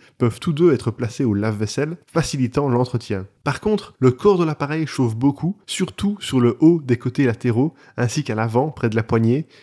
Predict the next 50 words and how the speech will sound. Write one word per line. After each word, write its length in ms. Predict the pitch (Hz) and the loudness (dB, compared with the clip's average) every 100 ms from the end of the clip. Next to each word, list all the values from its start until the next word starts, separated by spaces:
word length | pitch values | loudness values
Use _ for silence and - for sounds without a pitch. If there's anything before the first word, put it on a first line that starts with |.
| _ | _
Il 100 | 131 | 0
faut 120 | 123 | 2
donc 200 | 156 165 | 0 0
faire 140 | - 127 | -2 -4
attention 500 | 120 113 - 160 156 | -2 -4 -4 -4 0
en 60 | |
l'utilisant 560 | 113 - 117 107 127 139 | -2 0 -2 0 0 -4
si 160 | - 143 | -6 -4
vous 140 | 123 | 0
avez 160 | 110 123 | 0 0
de 100 | 101 | 0
jeunes 340 | 101 123 110 | 0 0 0
enfants 320 | 107 104 127 127 | -2 -2 -6 -6
ou 100 | 120 | -6
des 140 | 104 | -2
animaux 380 | 104 104 104 113 | 0 0 0 -2
curieux. 400 | - 110 98 90 - _ _ | -4 -6 -4 -6 -10 _ _
Pour 180 | 170 - | -2 0
ce 20 | |
qui 100 | 185 | 0
est 60 | |
de 60 | 170 | 0
la 80 | 123 | 0
cuisson 260 | 156 - | 0 0
des 100 | 131 | 0
frites, 380 | 113 - 190 - - - - | 0 -2 -6 -8 -20 -14 -4
nous 60 | |
sommes 160 | 127 143 | 0 0
parvenus 420 | 147 135 127 151 107 | 0 -2 -2 -2 -2
à 40 | |
des 60 | 104 | -2
résultats 380 | 104 104 104 | 0 -2 -2
corrects 560 | 104 - 110 147 - - - | -4 -4 -4 -4 -8 -14 0
en 100 | 127 | 2
utilisant 400 | 131 156 139 151 | 2 0 0 0
la 80 | 113 | -2
fonction 420 | 113 104 107 98 | -4 -6 -4 -6
surgelée 600 | - 175 135 117 117 131 - _ | -6 -4 0 2 2 -2 -10 _
pendant 240 | - 120 131 | -2 0 0
douze 320 | 110 190 151 | -2 -2 2
minutes 320 | 143 165 - - | 2 0 -2 -6
à 100 | 107 | -6
deux 240 | 107 131 | 2 2
cents 160 | 127 120 | 2 0
degrés. 340 | 110 95 92 - | 0 -2 -6 -2
Le 100 | 120 | 0
cœur 260 | 113 139 123 | 2 2 0
était 200 | 107 101 | -2 -8
bien 280 | 98 147 151 | -6 -4 -4
cuit 280 | - 175 | -2 -4